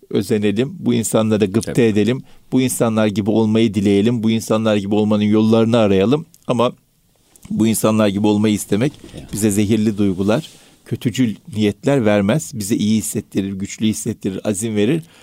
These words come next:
Speaker 1: O insanlardan, e, "Daha fazla olayım, onda olmasın." gibi bir şeyin peşine de koşmayız.
Speaker 2: Tabii.
Speaker 1: Dolayısıyla bu anlamda hasetten çok farklı bir çerçeve var.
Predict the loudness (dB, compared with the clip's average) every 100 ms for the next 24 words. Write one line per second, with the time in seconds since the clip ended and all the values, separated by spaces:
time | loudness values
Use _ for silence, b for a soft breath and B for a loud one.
0 | b b 0 0 0 0 2 2 2 0
1 | -2 -6 b b b -2 0 2 2 2
2 | 0 0 0 0 0 0 2 0 0 -2
3 | 0 0 0 -4 -6 -8 -8 -8 -8 -6
4 | -4 -4 -4 -6 -6 -4 -2 -2 -6 -10
5 | -12 -14 -12 -12 -10 -2 -2 -2 -2 -2
6 | -2 -2 -4 -4 -4 -4 -6 -6 -4 -4
7 | -4 -6 -8 b b b -2 -2 0 -2
8 | -4 -12